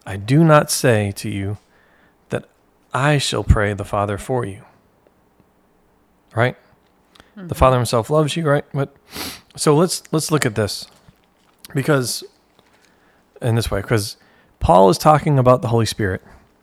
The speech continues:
Speaker 1: and then he's also talking about prayer. So as we look at the role of the Holy Spirit, it is to plainly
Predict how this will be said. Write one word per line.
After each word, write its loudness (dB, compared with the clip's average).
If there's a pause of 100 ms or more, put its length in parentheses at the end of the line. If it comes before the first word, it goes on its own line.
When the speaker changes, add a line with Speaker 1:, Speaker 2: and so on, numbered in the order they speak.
(280)
Speaker 1:
and 2
then 4
he's 2
also 2
talking 0
about -2
prayer. -8 (1160)
So 0
as -2
we 2
look 4
at -2
the -2
role 4
of -2
the -2
Holy -4
Spirit, -6 (1000)
it -2
is 0
to -8
plainly 2